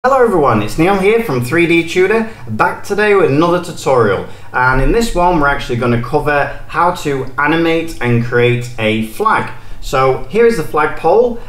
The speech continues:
and this entire Blender file will be free to download. Just check out the link, uh, down below. And if you wanna give a donation to the channel, you're also free to do that. But if you don't, it's totally free to actually download.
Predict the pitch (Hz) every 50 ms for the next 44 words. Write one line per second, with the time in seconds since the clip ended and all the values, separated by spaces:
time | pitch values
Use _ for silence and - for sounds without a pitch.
0 | - - 127 127 139 143 143 151 151 - 151 143 143 135 - 170 175 180 185 185
1 | 185 175 - - 135 143 151 160 160 156 151 - 160 165 175 170 156 127 120 113
2 | 120 117 117 117 - - 151 160 170 175 180 175 - 139 117 135 131 139 143 143
3 | 147 160 175 196 202 196 - - - - - 120 117 - - - - 180 175 175
4 | - 170 156 147 143 139 139 143 143 139 143 127 - - 123 117 117 113 113 117
5 | 117 110 110 107 104 120 147 156 160 165 160 - - - - - - 180 196 190
6 | 190 214 220 247 240 226 - 202 190 185 151 180 160 156 160 165 156 - 156 139
7 | 127 147 135 135 131 - - 156 160 180 190 190 175 156 156 151 147 131 - 139
8 | 127 123 - - 131 127 117 113 - 104 113 127 123 120 127 156 156 147 139 -
9 | - - - - 151 147 151 - - 196 196 170 151 127 143 151 156 151 151 147
10 | 147 - 120 120 - - - 143 143 135 127 131 123 123 120 - 120 120 117 107
11 | - - 113 110 104 104 - - 110 104 98 95 98 90 90 87 82 82 - -